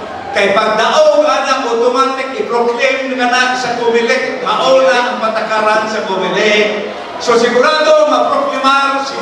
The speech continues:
Rudy Duterte. Daghan, daghan man tayo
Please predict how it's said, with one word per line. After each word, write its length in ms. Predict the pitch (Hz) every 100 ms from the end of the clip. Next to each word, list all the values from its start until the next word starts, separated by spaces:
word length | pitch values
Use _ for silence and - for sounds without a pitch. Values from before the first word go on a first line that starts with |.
| -
Rudy 720 | 294 302 302 285 262 - 254
Duterte. 580 | 220 214 220 214 220 - - - - - 359 - - - - - - - - - - 202 - - - - - - - - - - - -
Daghan, 360 | - - 294 302 330 - - - - - 330
daghan 260 | 453 330 320
man 100 | 254
tayo 120 | 262